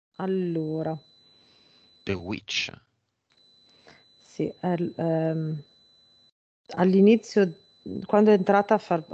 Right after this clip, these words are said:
Speaker 1: quando si è fatta suora, aveva proprio un intento molto puro. È come se f-, fosse s-, cioè, sono riusci-, mm, è quello che fanno spesso.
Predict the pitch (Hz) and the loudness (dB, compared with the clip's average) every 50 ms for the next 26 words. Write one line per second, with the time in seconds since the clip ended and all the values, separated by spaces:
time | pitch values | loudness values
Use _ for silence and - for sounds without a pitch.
0 | 156 165 - 175 175 175 175 - - 165 - - - - - 180 170 - - - | -8 -6 -6 -4 -4 -4 -6 -6 -8 -10 -10 -10 -10 -6 -6 -6 -6 -6 -6 -6
1 | 156 151 151 156 170 196 247 - _ _ _ _ _ _ _ _ _ _ _ _ | -4 -4 -2 0 2 0 0 -2 _ _ _ _ _ _ _ _ _ _ _ _
2 | _ _ _ _ _ _ _ _ - 175 170 170 165 165 170 170 160 156 143 139 | _ _ _ _ _ _ _ _ -6 -4 -2 -2 -2 0 0 0 0 0 -2 -2
3 | 143 143 143 147 - - 156 160 - _ 208 202 202 185 170 156 143 - - 156 | -4 -4 -6 -6 -8 -8 -8 -8 -4 _ 0 2 2 2 2 -2 -4 -4 -4 -4
4 | 156 156 - 175 165 160 156 160 160 - 175 170 - - 170 165 165 165 165 170 | -4 -4 -2 -2 0 0 0 -2 -2 -2 -4 -4 -2 0 0 2 4 4 2 2
5 | 147 - - _ _ _ _ _ _ _ _ _ _ _ _ _ _ _ _ _ | 0 -2 -8 _ _ _ _ _ _ _ _ _ _ _ _ _ _ _ _ _
6 | _ _ _ _ _ _ _ _ _ _ _ _ _ _ - - - - - - | _ _ _ _ _ _ _ _ _ _ _ _ _ _ -18 -16 -16 -18 -20 -20
7 | _ - - - - 202 202 196 202 - 196 196 190 - - - - - - 185 | _ -14 -4 2 4 6 6 4 4 4 4 4 4 2 -4 -18 -18 -6 -2 -2
8 | 190 - - 190 180 - - - - - - _ _ - - - 190 180 170 170 | -2 0 0 -2 -2 -2 -6 -14 -14 -14 -14 _ _ -10 0 4 4 4 4 4
9 | - - 185 180 180 180 196 185 - - - 202 202 196 - _ - - 180 185 | 4 4 4 4 4 4 2 0 -2 -2 -2 -2 -2 -2 -4 _ -8 -4 -2 -2
10 | 175 - - 175 - 196 208 214 196 - 185 - - 190 175 180 185 170 - - | -2 -2 -4 0 4 6 6 6 6 4 0 0 0 0 2 2 0 -2 -4 -4
11 | - 170 170 165 165 - - - - 175 165 160 - | 0 0 0 0 0 -4 -10 -8 -6 -4 -4 -4 -6